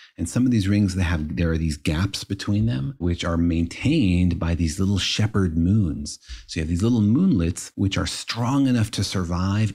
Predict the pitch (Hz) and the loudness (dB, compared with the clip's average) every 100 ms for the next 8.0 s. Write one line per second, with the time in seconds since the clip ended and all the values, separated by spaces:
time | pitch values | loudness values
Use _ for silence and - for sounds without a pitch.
0 | - 104 110 - 101 90 80 76 95 - | 2 2 2 0 0 0 0 0 0 0
1 | 104 135 117 104 98 92 123 - 147 127 | 0 0 2 2 2 2 0 0 0 0
2 | 107 123 170 - 151 139 131 123 117 - | 0 0 -2 -4 -2 0 0 -2 -2 -2
3 | 135 117 95 107 110 98 98 - 85 82 | -2 0 0 2 2 2 0 0 -2 0
4 | 90 120 - - 58 60 _ - - _ | 2 0 -2 -6 -8 -12 _ -20 -20 _
5 | - - 120 117 - 110 98 101 117 120 | -12 -2 0 0 -2 0 2 4 2 2
6 | 113 110 98 110 120 117 90 92 101 82 | 2 2 2 4 4 4 2 2 0 -2
7 | 82 95 98 - 92 90 - - 120 - | -2 -2 -4 -4 -4 -4 -6 -2 -2 -2